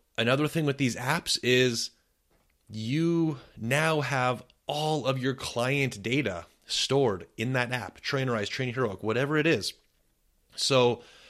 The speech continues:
let's say you use this app for a year, you know, twelve months of client data. You might have forty, fifty, sixty clients. All of their data is stored in that app. It doesn't matter what the price is. All of these things are cheap.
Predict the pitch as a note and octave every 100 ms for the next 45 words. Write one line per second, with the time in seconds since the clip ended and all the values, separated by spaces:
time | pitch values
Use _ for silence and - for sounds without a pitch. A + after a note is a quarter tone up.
0 | - - - C#3 C#3 - C#3+ B2 B2+ B2+
1 | A2+ A2 C#3+ C3+ A#2+ A#2+ - A2 A2+ A#2
2 | - A2 G#2+ G#2 G2 G2 G#2 F#2 D#2+ -
3 | _ A2 G2+ F2 - C3 C3 A#2 A#2+ A2
4 | G2+ G2+ F#2+ - - - - - A#2+ A#2+
5 | A2+ G#2 A2 G#2+ F#2+ G#2 A#2 G#2 A2+ G#2
6 | - - C#3 A#2 G2+ C3+ C3 G#2 - -
7 | D3 D3 - C3+ - C#3 B2 A#2 G2 -
8 | - A#2+ B2+ C3 B2 A#2+ G#2 A2 A2+ G#2+
9 | G2+ - - G#2 G#2+ F#2+ G2+ G#2 G2+ F#2+
10 | E2+ - - _ _ _ _ _ _ -
11 | _ - G3+ C3+ B2 G2+ F2+ - - G2
12 | G2 G2+ A2 A#2 C#3 B2 G#2+ G#2 F#2+ F#2
13 | - F#2 G2